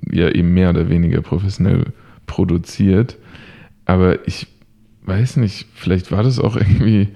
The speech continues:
unterbewusst irgendwie eine gute Fügung, dass ich dieses perfekt belichtete, perfekt, äh, szen-, szenisch dargestellte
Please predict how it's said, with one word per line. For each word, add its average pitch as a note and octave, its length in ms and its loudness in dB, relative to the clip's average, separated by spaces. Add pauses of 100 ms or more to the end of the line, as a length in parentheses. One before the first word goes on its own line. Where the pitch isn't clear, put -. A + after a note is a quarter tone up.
(340)
unterbewusst G2+ 760 0
irgendwie G2 260 2
eine F#2 180 2
gute G2 360 -2
Fügung, G2+ 500 2 (340)
dass F#2 200 -2
ich - 240 -4
dieses F#2 300 -4 (240)
perfekt - 680 -6
belichtete, G#2+ 1040 0 (840)
perfekt, - 760 -6
äh, - 420 -6
szen-, G#2 1040 -2
szenisch G#2+ 480 -2
dargestellte G#2+ 920 0